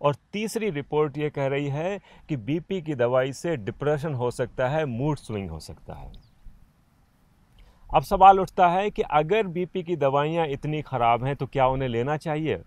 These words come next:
उन्हें बंद नहीं कर देना चाहिए? नहीं, उनको बंद बिल्कुल नहीं करना चाहिए, क्योंकि अगर आप अचानक बीपी की दवाइयाँ बंद कर देते हैं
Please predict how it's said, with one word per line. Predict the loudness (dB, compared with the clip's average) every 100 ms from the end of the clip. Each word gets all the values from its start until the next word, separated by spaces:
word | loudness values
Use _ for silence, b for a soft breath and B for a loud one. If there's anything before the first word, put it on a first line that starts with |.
| -8
उन्हें | -6 -2
बंद | -2 -2
नहीं | -2 -2
कर | -2 -2
देना | -2 -2
चाहिए? | -2 -2 -2 -4 -8 b -4
नहीं, | 0 0 -2 -10 b b
उनको | -6 -2 -2 0
बंद | 0 -2 -4
बिल्कुल | -4 -4 0 0 2
नहीं | 0
करना | -4 -6 -4 -6
चाहिए, | -4 -2 -2
क्योंकि | -2 -4 -4
अगर | -2 0 2 4
आप | 6 6
अचानक | 4 -2 -2 -2 -4
बीपी | -6 -8 -8
की | -6
दवाइयाँ | -4 -2 -2 -2 -2
बंद | 0 -2 -2
कर | -6 -4
देते | -4 -4 -4
हैं | -4